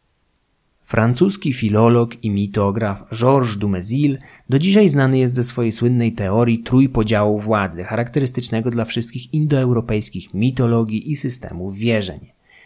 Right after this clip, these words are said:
Wedle jego założeń życie mistyczne ludów indoeuropejskich było podzielone na trzy domeny, zarządzane przez triadę potężnych bóstw. Jedno z nich miało sprawować kontrolę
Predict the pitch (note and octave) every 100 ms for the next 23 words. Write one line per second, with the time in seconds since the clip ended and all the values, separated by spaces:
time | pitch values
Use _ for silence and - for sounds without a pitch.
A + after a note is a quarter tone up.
0 | _ - A#2 D3+ F3 D#3+ C#3+ A#2+ F2+ F2
1 | F2 F2+ F#2+ - A#2+ C3 B2+ C3 A#2+ A2+
2 | - C3 - A#2 A2+ A2+ A2+ A2 G#2+ G#2+
3 | G#2 G2 F#2 - D3 - - - F#3 G3
4 | F#3+ D3 C3 B2+ B2 A#2 - G#2 G2 F#2+
5 | G2 E2+ C#2+ C#2+ - _ - _ G#2+ A2
6 | A2 A#2+ B2+ B2+ B2 A2 - A#2+ B2 A#2+
7 | B2 B2 B2 - F2 E2+ G2 G#2 A2+ F2+
8 | - - - _ _ _ _ _ D#2 G2
9 | C#3 F#3 A3 D3 A#2 F2+ - G#2 G2+ G#2
10 | - A2 G2+ G2+ - A#2 G#2 - A2 F#2+